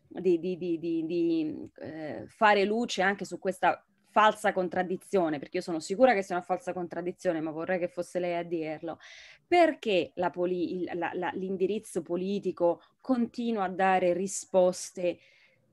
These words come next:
che non sembrano coerenti con le aspettative dei lavoratori,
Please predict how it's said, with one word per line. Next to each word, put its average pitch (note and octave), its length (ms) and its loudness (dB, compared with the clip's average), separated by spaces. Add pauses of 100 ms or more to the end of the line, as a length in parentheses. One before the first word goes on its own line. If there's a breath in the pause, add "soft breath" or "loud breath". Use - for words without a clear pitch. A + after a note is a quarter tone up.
(260)
che C#4+ 420 2
non A3 300 0
sembrano G3 880 0
coerenti F#3 960 2
con G#3+ 800 4
le G3+ 160 2
aspettative F3 1300 -2 (320 soft breath)
dei E3+ 720 2 (200)
lavoratori, F3 1000 4